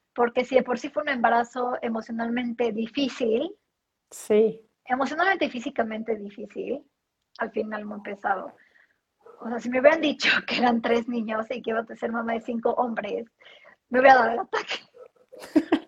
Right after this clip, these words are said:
Speaker 1: No sé, como
Speaker 2: Me
Speaker 1: que mi esposo le
Speaker 2: imagino.
Speaker 1: hacía ilusión, mi esposo le hacía ilusión esperarse desde el primer embarazo, a ver, pero yo soy muy controladora y quiero planear todo y quiero tener el cuarto listo y todo, ¿no? Pero al ser tres sabíamos que iban a nacer muy prematuros y que se iban a quedar mínimo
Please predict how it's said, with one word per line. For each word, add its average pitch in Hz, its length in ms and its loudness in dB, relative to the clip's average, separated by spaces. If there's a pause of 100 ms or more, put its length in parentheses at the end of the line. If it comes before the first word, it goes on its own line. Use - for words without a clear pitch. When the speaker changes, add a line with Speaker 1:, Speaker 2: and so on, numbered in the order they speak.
(100)
Speaker 1:
No 339 140 -2
sé, 370 140 0
como - 140 8
Speaker 2:
Me - 40 4
Speaker 1:
que 262 120 12
mi 247 60 10
esposo 269 300 6
le 269 60 10
Speaker 2:
imagino. 247 160 8
Speaker 1:
hacía 302 160 2
ilusión, 302 500 2
mi 277 80 -4
esposo 330 300 -4
le 370 100 2
hacía 269 180 -4
ilusión 262 300 -8
esperarse 226 540 -4
desde 226 240 -8
el - 80 -6
primer 220 260 -6
embarazo, 220 580 -4
a 214 120 0
ver, 208 240 -6 (360)
pero 226 140 -2
yo 254 140 4
soy 294 120 0
muy 285 140 0
controladora 226 680 2
y 233 60 -6
quiero 254 180 0
planear 226 360 -6
todo 294 200 4
y 294 60 2
quiero 262 180 0
tener 233 200 -4
el 233 60 -6
cuarto - 280 -2
listo 277 320 -4
y 254 60 -6
todo, 214 320 -2
¿no? 233 80 -10 (500)
Pero 254 180 6
al 262 120 10
ser 330 240 0
tres 247 240 2
sabíamos 240 340 -2
que - 80 -2
iban 233 140 2
a 226 60 -4
nacer 220 320 -6
muy 233 260 -4
prematuros 226 580 0
y 226 80 -4
que 226 120 -6
se - 100 -14
iban 233 100 -2
a 226 100 -2
quedar 226 200 -2
mínimo 262 580 -4